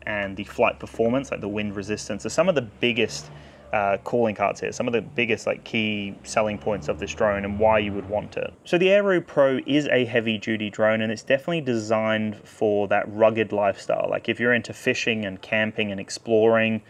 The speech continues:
something like this is going to be really cool and would stand out from the competition because of those things I've mentioned. It's a very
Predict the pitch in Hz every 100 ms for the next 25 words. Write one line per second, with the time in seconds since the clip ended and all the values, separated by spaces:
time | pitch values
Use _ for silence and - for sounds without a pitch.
0 | - - - 139 151 117 123 - 117 101
1 | 110 104 101 104 104 104 98 - 127 143
2 | 120 110 - - 123 113 107 - 104 95
3 | - 104 - 113 - 110 101 - 135 131
4 | 117 110 98 107 101 98 101 98 - 104
5 | 95 - 107 98 113 117 113